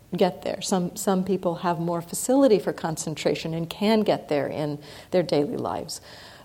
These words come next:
in their daily life meditations. Many of us don't have that kind of, um, facility for concentration. So there's more this broad sense of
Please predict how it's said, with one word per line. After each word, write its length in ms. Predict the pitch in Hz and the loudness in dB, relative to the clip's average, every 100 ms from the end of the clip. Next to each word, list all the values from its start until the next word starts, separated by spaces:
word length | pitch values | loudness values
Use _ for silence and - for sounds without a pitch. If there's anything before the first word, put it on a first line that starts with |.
| - | -6
in 140 | - 170 | -2 0
their 80 | |
daily 320 | 160 - 151 151 | 0 0 0 0
life 260 | - 147 | -2 -4
meditations. 720 | 151 185 - - - - - - - - | -6 -6 -6 -8 -8 -12 -14 -18 -20 -4
Many 320 | 185 196 208 190 | 6 8 10 8
of 100 | 185 | 6
us 240 | 160 - | 0 -2
don't 400 | - 175 165 - | -2 0 0 -4
have 300 | 165 170 156 | -6 -4 -4
that 260 | 160 151 - - - - | -2 -2 -2 -10 -20 -18
kind 260 | - 180 165 | -8 -4 -2
of, 100 | 151 - - - | -4 -8 -10 -6
um, 400 | 151 151 - 151 - _ _ - | -4 -4 -8 -14 -20 _ _ -4
facility 580 | 196 190 220 220 196 151 | -2 6 8 8 6 4
for 160 | - | -2
concentration. 920 | 151 - 156 - 202 - - - - - - - - | -8 -6 -6 -8 -10 -10 -12 -12 -14 -20 -18 -18 -16
So 140 | - 185 | 2 4
there's 220 | 175 170 | 6 4
more 240 | 170 170 | 0 0
this 180 | 160 165 | 0 -2
broad 640 | 165 160 170 180 175 170 175 - - | -2 2 4 6 4 2 -4 -14 -4
sense 420 | - 185 170 - | 0 0 0 -4
of 320 | - 170 151 | 0 -2 -2